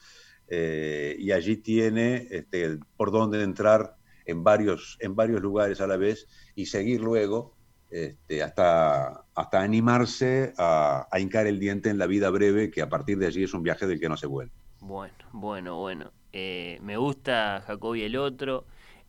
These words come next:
Speaker 2: Eh, en Bienvenido Bob valoro mucho el humor de Onetti, que es un, es una cualidad importante también, aún en este escritor aparentemente tan desesperanzado.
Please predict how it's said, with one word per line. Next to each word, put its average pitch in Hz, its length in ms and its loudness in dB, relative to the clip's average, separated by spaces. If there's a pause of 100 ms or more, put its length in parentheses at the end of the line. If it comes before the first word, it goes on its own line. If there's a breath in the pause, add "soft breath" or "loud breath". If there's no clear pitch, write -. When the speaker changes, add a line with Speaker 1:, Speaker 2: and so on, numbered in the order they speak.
Speaker 2:
Eh, 98 260 -4
en 101 160 -8
Bienvenido 107 540 -4
Bob 120 280 0
valoro 107 320 -4
mucho 123 220 -4
el 107 80 -2
humor 131 640 4
de 92 160 -10
Onetti, 113 540 -4 (520 soft breath)
que 92 100 -14
es - 140 -14
un, 87 300 -14
es - 160 -20
una 95 160 -12
cualidad 92 540 -6
importante 107 680 -2
también, 110 500 -4
aún 127 300 2
en 107 160 -2
este 107 340 -8
escritor 104 480 -8
aparentemente 95 560 -10
tan 101 220 -10
desesperanzado. 107 1040 -4